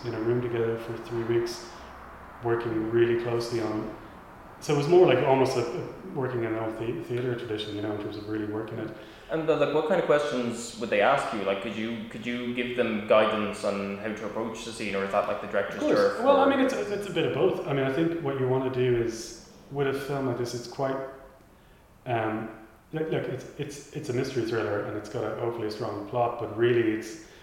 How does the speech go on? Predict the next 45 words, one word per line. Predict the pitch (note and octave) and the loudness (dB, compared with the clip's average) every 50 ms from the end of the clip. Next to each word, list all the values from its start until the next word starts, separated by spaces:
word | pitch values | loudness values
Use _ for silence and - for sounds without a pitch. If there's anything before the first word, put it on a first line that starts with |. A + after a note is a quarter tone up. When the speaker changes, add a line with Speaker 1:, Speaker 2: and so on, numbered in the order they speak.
| - - - - - | -20 -20 -20 -20 -18
Speaker 1:
the | - B2+ | -16 -4
characters | - B2 A2+ A2+ A2 A2+ A2 G#2+ G#2+ | 0 2 4 4 4 2 0 -2 -4
are | G#2+ G#2+ - | -6 -6 -4
quite, | B2 A#2 - - - G#2+ - - - - - - - - _ _ _ | -2 0 0 0 0 -2 -4 -8 -10 -14 -18 -20 -20 -20 _ _ _
you're | - C3 A#2 G#2+ | -4 -4 -2 0
hoping | B2 A#2+ A#2+ A#2 G#2 | 2 0 0 0 -2
are | G#2+ G#2 | -2 -2
very | A2 G#2+ G#2 G#2 | -2 -2 -2 -2
real | A2 A2 A2+ A2 | -2 -2 -2 -2
and | G#2 G#2 | -2 -2
very | G#2+ G#2 G#2 - | -4 -4 -4 -4
complex, | - A#2+ A2 - G2+ G2+ G2+ - - - - - - - - - - - - - - - | -4 -4 -4 -2 -4 -6 -6 -6 -8 -12 -14 -16 -18 -20 -20 -20 -20 -20 -20 -20 -10 -4
and | A#2+ A2+ G#2+ G#2 G2+ G2+ G2+ G2+ G2+ G2+ - B2 | -2 -2 0 0 0 0 0 -2 -2 -4 -4 -4
they've | B2 A2 G#2+ | -2 -2 0
a | G#2+ | 0
lot | G#2+ G#2+ A2+ A2 G#2+ G#2+ | 2 4 4 4 4 4
of | - - - - - - - - - - | 2 2 0 -2 -6 -10 -14 -16 -16 -16
stuff | - - A#2+ A#2+ A#2+ - | -6 -2 -2 -2 -2 -2
going | A2+ G2+ G2+ G2+ | -4 -2 -2 -2
on. | G2+ G2 F#2+ G2 | -2 -4 -4 -6
So, | F#2+ - - A2 G#2+ G#2 G2+ G#2 G#2 G#2 - - - - - - - - - - - - - - | -8 -8 -6 -4 -4 -4 -4 -4 -6 -10 -12 -16 -18 -20 -20 -20 -20 -20 -20 -20 -20 -20 -10 -6
and | B2+ A#2 A2 G#2+ G#2+ | -4 -2 -2 -2 -2
the | A2 | -4
kind | G#2 B2 A2+ G#2+ | -4 -4 -4 -2
of | G#2+ A2 | -2 -2
way | A2+ A2 | -2 -2
I | A2 G#2+ G#2+ G#2+ | -2 -2 -2 -2
was | G#2 G#2 - | -4 -4 -4
hoping | A2+ G#2+ - A2 G#2+ G#2+ G#2+ G#2+ - - | -6 -6 -8 -8 -8 -10 -10 -12 -14 -14
to | - A#2 | -12 -10
write | G#2+ A2 A2+ A#2 C3 C#3 | -6 -4 -2 0 2 2
it | C#3+ C3 A2+ | 0 0 0
was | A2+ G#2+ A2 A2 | -4 -4 -4 -4
that | A2+ A2+ A2 - - - A#2+ | -4 -4 -4 -4 -6 -8 -8
you | A2 A2 A2 A2 G#2+ G#2+ G#2+ G#2+ - - - - - - - - - | -6 -2 -2 0 0 -2 -4 -6 -8 -12 -18 -20 -20 -20 -20 -12 -8
reveal | A2+ G#2+ G#2+ A2+ A2+ A2 A2+ A2+ A2+ A2 A2 A2 A2 | -8 -6 -6 -6 -4 -4 -2 -2 0 0 0 -2 -2
information | A2 A2 G#2+ G#2+ G#2+ G#2+ A2 G#2+ - - A2 G#2+ | -4 -6 -8 -6 -6 -6 -6 -6 -6 -8 -10 -10
slowly, | - - A#2+ A2 A2 A2 A2+ G#2+ G#2 G#2 G2+ G2+ - - - - | -10 -6 -2 -2 0 0 -2 -2 -4 -6 -6 -8 -10 -14 -16 -12
so | - B2 | -10 -8
it's | - - | -8 -8
a | - | -8
sort | - B2+ A#2 A2 | -8 -6 -6 -6
of | G#2 | -6
slow | - A#2+ A2 G#2+ G#2+ | -6 -6 -6 -4 -4
burn. | G#2+ A2 G#2+ G#2+ A2+ A#2 - - | -4 -4 -4 -4 -4 -4 -6 -10